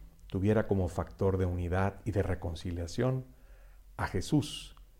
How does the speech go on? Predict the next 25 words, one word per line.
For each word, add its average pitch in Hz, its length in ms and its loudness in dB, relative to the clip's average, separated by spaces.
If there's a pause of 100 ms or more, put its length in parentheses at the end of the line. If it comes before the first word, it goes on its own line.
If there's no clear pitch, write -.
(220)
y 117 100 6
el 95 80 6
mensaje 90 500 0
de 85 140 0
su - 120 -4
evangelio. - 600 -4 (1600)
La 95 120 -2
imagen 107 420 4
de 98 300 6
la 95 120 4
guadalupana 98 800 4 (380)
sería 117 320 4
más 123 260 2
tarde 117 280 4
la 98 100 6
bandera 90 640 2 (460)
de 104 160 0
quienes 104 280 2
lucharon 113 640 6
por 95 180 6
la 87 120 2
libertad 87 640 -2
y 120 40 2
la 95 120 2
independencia. 82 920 -4